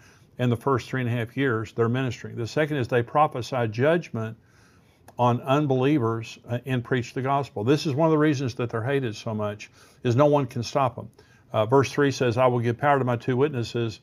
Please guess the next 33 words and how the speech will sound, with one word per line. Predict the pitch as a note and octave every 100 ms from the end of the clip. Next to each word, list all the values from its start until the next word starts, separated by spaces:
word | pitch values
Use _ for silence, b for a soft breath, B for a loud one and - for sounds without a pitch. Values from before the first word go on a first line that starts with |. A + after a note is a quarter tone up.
| b b b b -
and | B2
they | C3 C3+
will | A#2
prophesy." | A2+ D#3+ F#3+ A#2+ -
And | A2+ B2 A2+
by | A#2+
prophesying, | A#2+ E3 G3+ E3 - C#3+ B2+
it | C3
means | C3 B2
they're | C3 C3 F#3
foretelling | - D#3+ C#3+ - - F3+ G3 D3+ A2 B2+ b b b b b b
to | - C#3+
the | B2
world | A2+ C#3 F#3+ E3+
that's | B2 A2+ D3+
listening | F3 - C#3+
to | A#2
them | A2 A#2+ A#2 A#2
what's | C#3 C#3+
about | B2+ A#2+
to | A2+
happen | C#3 F3+ A#2+
to | -
them. | A#2 A2
They're | A#2 E3+
not | F#3+ F#3+
gonna | D#3
like | D3+ E3 D#3+
what | B2+
they're | B2+ A#2+
gonna | A#2+
be | A2 G#2+
hearing. | C#3 B2+